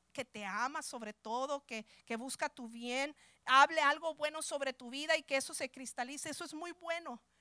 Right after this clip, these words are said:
Pero Jabes no solicitó la bendición de su madre, de su padre, de sus hermanos, de ningún otro ser humano. Él solicitó la bendición divina.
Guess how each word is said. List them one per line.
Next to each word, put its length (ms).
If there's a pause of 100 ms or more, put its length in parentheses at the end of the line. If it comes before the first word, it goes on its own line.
(160)
Pero 180
Jabes 300
no 140
solicitó 640
la 140
bendición 500
de 80
su 160
madre, 640
de 100
su 180
padre, 600
de 100
sus 240
hermanos, 520
de 100
ningún 320
otro 180
ser 220
humano. 320
Él 120
solicitó 600
la 160
bendición 800
divina. 560